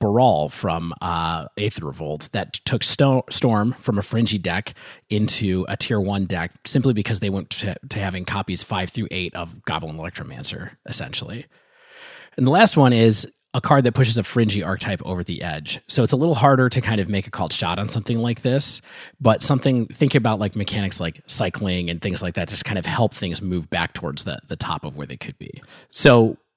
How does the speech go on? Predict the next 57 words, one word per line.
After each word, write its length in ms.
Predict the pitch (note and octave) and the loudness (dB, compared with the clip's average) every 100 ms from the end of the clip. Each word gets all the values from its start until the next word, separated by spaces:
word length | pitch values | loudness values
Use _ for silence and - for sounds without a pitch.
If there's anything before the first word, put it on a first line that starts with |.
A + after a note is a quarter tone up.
| - | -12
those 240 | C3+ C3 C3 | 4 6 6
are 60 | |
kind 160 | A2 B2 | 4 4
of 80 | G#2 | 2
the 120 | F#2+ | 2
three 200 | B2+ A#2 | 2 2
things 180 | G#2 G2 | 2 0
that 80 | |
we 80 | F#2 | -2
usually 220 | F#2 F#2+ | -2 -2
think 140 | F2+ F#2 | -4 -4
about 140 | E2+ | -4
when 80 | F#2 | -2
we're 40 | G#2+ | 0
looking 220 | A#2 E2 | 0 0
at 80 | D2 | -4
spoilers. 420 | - C2 - - - | -4 -6 -8 -10 -4
How 140 | C#3+ | 0
much 100 | E3 | 2
does 100 | E3 | 4
it 80 | E3+ | 4
cost? 460 | G#2+ F2+ - - - _ _ _ _ _ _ | 2 2 2 -2 -6 _ _ _ _ _ _
Is 120 | B2 C3+ | 2 2
it 120 | A#2+ | 4
super 260 | C#3 B2 | 2 2
powerful? 720 | G#2+ G2+ F2 E2 E2+ D#2+ D2+ - _ _ _ _ | 0 0 0 -2 -4 -4 -4 -10 _ _ _ _
Does 160 | A#2+ G#2+ | 2 2
it 80 | F2+ | 0
fit 240 | A#2 F#2+ | -2 -2
in 60 | G2 | -4
a 40 | |
deck 220 | F#2 E2 | -4 -4
that 120 | F#2+ | -4
already 520 | F2+ D#2+ D#2 D#2 D2 - | -6 -4 -4 -6 -10 -8
is 100 | F#2+ | -6
already 280 | D#2+ D#2 D2 | -6 -6 -8
existing 460 | - D#2+ - D#2+ | -6 -6 -6 -6
that 120 | D#2 | -8
we 100 | E2+ | -10
can 180 | E2 F#2 | -8 -8
build 260 | - D#2 D#2 | -6 -6 -6
and 100 | D2 | -10
improve 480 | C#2+ C#2+ C#2 C#2+ - | -10 -10 -10 -12 -12
by 120 | C2+ | -12
adding 380 | - D#2 D2 - | -8 -8 -8 -10
this 120 | - | -10
card? 320 | - - B2+ - _ _ _ | -10 -14 -16 -20 _ _ _
So, 440 | - C#3+ B2 A2+ - | 4 6 8 6 2
Emma, 220 | D3 D#3 | 4 6
that's 160 | C#3+ - | 6 4
just 160 | F#3 | 2
kind 160 | E3 C#3+ | 6 6
of 40 | |
the 60 | A#2+ | 6
way 160 | A2+ A2 | 6 4
that 140 | G2+ | 4
we 340 | A2 A2 G#2+ | 4 4 2